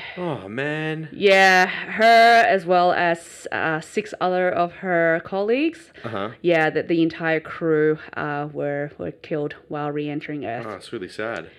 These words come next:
Speaker 2: Yeah, so this is probably why they haven't advertised so much, um, about her achievements, but still,
Speaker 1: Yeah.
Speaker 2: I think it's worth noting in our podcast.
Speaker 1: Yeah, for sure.
Speaker 2: Mm.
Speaker 1: And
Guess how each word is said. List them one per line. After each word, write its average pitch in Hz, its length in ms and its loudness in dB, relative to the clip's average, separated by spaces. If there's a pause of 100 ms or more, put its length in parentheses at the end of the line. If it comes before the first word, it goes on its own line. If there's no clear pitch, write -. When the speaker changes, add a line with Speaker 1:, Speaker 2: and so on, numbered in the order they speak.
(100)
Speaker 2:
Yeah, 196 380 4
so 196 200 0
this 220 200 -4
is 196 40 -14
probably 175 280 0
why 151 260 -2
they 143 220 -4
haven't 147 300 -8
advertised 147 460 -10
so 147 140 -8
much, 143 420 -10
um, 147 280 -12
about 147 360 -10
her 143 200 -12
achievements, 196 580 -2
but 156 120 -4
still, 113 120 -6
Speaker 1:
Yeah. 113 400 0 (460)
Speaker 2:
I 160 100 -6
think 160 240 -4
it's 156 160 -6
worth 156 260 -2
noting 180 460 2
in - 160 -4
our 156 400 -4
podcast. - 560 -8 (180)
Speaker 1:
Yeah, 180 240 -2
for 131 160 -8
sure. 165 280 -4 (120)
Speaker 2:
Mm. 220 240 -2
Speaker 1:
And 139 280 -4